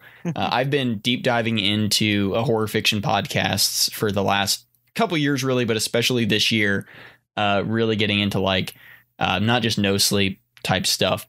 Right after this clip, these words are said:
Speaker 2: but, uh, Old Gods of Appalachia and the Magnus Archives and shit like that.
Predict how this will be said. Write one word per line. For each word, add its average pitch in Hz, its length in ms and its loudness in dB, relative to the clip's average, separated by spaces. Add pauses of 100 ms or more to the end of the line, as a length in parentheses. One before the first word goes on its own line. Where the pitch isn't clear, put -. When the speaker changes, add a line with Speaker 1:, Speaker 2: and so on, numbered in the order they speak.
Speaker 2:
but, - 300 -2
uh, 104 140 0
Old 110 180 -2
Gods 101 240 0
of 98 60 -6
Appalachia 98 840 0
and 95 240 -2
the 98 40 0
Magnus 98 400 0
Archives 101 520 0
and 95 140 0
shit - 140 -2
like - 220 -2
that. 110 320 -2